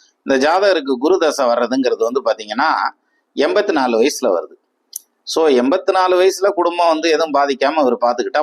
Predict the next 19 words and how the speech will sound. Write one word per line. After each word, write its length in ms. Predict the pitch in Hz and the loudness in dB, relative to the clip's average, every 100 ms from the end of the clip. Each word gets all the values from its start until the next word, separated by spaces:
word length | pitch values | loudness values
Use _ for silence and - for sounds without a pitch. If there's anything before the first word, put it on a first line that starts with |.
| 151 | 0
போதுமானது 540 | 120 117 107 95 98 92 - | -2 0 -2 -2 0 -2 0
அப்படிங்கிறத 420 | 117 117 117 107 104 | 0 0 0 0 0
வேணா 200 | 104 147 143 | 0 0 0
எடுத்துக்கிடலாம். 540 | - 101 87 87 85 _ _ _ _ _ _ - | -2 -4 -2 -2 -4 _ _ _ _ _ _ -4
அடுத்த 300 | 117 156 165 | -2 0 0
பாயிண்ட், 380 | 135 123 117 156 98 113 _ _ _ _ _ - | 0 -2 0 0 0 -4 _ _ _ _ _ -4
ஆஹ், 480 | 113 107 101 104 104 | -2 0 0 0 2
இது 140 | 147 180 | 2 2
கேட்டிருந்தாரு, 480 | 139 113 104 101 98 151 | 0 -2 0 -2 -2 -4
சுக்கிரன்ல 480 | 151 185 165 147 | -2 -2 0 0
இப்ப 120 | 147 131 | 0 -2
செவ்வாய் 380 | 127 127 147 113 | -2 0 0 0
போயிட்டு 240 | 107 - | -2 -2
இருக்குது, 300 | 87 85 117 - _ | -6 -2 -2 -2 _
கல்யாணம் 420 | 139 147 165 143 | -2 0 0 0
எப்போ 200 | 113 113 110 | -2 0 -2
அப்படின்ற 320 | 95 104 98 | -2 -4 -2
கேள்வியை 360 | 98 101 104 92 | -2 -2 -2 0
கேட்டிருந்தாரு. 480 | 92 85 82 85 | -4 -4 -2 0